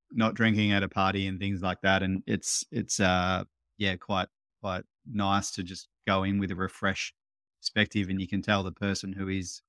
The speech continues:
who's drinking and chatting with you, they're like, "Oh, this is probably the most <laughs> refreshing, co-, like, interesting conversation I've had all, all," rather than it just being all rah-rah and, like, not much, not much, uh, substance to the,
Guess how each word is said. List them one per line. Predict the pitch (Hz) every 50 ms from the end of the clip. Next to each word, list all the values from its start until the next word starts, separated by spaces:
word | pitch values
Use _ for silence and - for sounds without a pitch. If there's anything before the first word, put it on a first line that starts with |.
| _ _ _ _ _ _ _
who's | - 127 123 101
drinking | - - 113 113 - 110 101 101
and | 101 98
chatting | - - 113 113 123 117 107
with | 98 92 90
you, | 98 92 90
they're | 98 101 101
like, | 98 95 95 92 92 - _ _ _ - 113
"Oh, | 98 95 92
this | 98 110 - -
is | 104 90
probably | - 95 92 92 95
the | 92
most | 95 95 101 104 - - -
<laughs> |
refreshing, | 135 131 - - - 139 131 - - 147 139 -
co-, | - - 147 - _ _ _ _ _ _ -
like, | 120 113 110 - _
interesting | 135 131 127 127 123 - - 127 113
conversation | 98 123 117 113 107 95 117 113 113 107 - 107
I've | 104 101
had | 117 117
all, | 110 104 104 101 98 - - 120
all," | 110 110 101 95 92 92 - _
rather | 107 104 101 95 98
than | 90 95 95 95
it | 98 -
just | - 92 - _
being | - 95 92 92 95
all | 92 95 92 92
rah-rah | 90 95 92 90 95 95 95 92 95 92 92 92
and, | 92 95 92 95
like, | 95 92 92 92 - _ _ _
not | 98 92 -
much, | 104 92 - - - - - - _ _ _ _ _ _ _
not | - 95 92
much, | 92 90 95 - - -
uh, | - 90 90
substance | 90 - 95 90 - - - - 92 90 - -
to | - - - 92
the, | 87 92 92 92